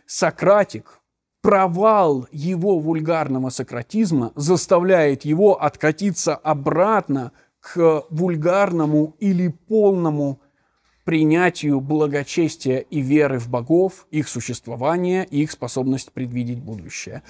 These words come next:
и их способность передать это предвидение людям через специальных людей. Кроме того, Никий проваливается и в еще в одном. Если мы вспомним, что Сократ говорит, что мужество может проявляться не только в борьбе со страхом, но и в борьбе с пороками,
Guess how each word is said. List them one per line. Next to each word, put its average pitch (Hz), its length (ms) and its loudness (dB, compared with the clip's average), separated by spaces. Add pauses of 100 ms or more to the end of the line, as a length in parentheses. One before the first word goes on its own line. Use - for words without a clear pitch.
(120)
и 185 220 2
их 170 100 -4
способность 175 640 -2
передать 156 640 2
это 123 220 -8
предвидение 139 680 -2
людям 147 460 0
через 135 520 -4
специальных 117 680 -12
людей. - 300 -14 (540)
Кроме 247 400 4
того, 240 340 0
Никий 220 380 0
проваливается 214 840 -4
и 220 220 -6
в 226 80 -4
еще 226 420 2
в 170 80 0
одном. 120 360 -6 (500)
Если 214 360 0
мы 214 140 0
вспомним, 220 520 -4
что 185 160 -8
Сократ 220 380 -6
говорит, 208 400 -4
что - 200 -8
мужество 202 560 -2
может 190 320 -4
проявляться 180 560 -4
не 175 120 -2
только 240 320 -4
в 170 60 -6
борьбе 165 300 -2
со 160 120 -8
страхом, 135 540 -8
но 156 80 -2
и 160 60 -2
в 156 60 -4
борьбе 170 460 -2
с - 140 -10
пороками, 135 720 -4